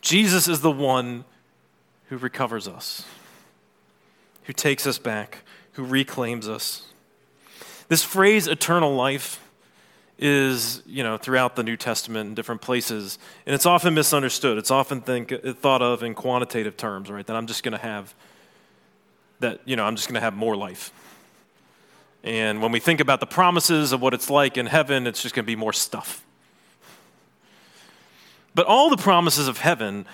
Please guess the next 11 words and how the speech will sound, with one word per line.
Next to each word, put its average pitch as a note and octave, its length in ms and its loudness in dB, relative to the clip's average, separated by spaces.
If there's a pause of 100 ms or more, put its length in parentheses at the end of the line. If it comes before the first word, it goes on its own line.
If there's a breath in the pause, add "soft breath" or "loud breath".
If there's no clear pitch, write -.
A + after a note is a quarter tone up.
(180 loud breath)
are C3+ 160 6
about, A2 360 0 (640)
not F3+ 140 6
about G3+ 220 4
what D#3+ 160 4
we D3 100 6
acquire, C#3+ 680 -2 (420 soft breath)
but B2 140 -4
they're C#3 120 4
about A#2 360 0
God G2+ 400 -4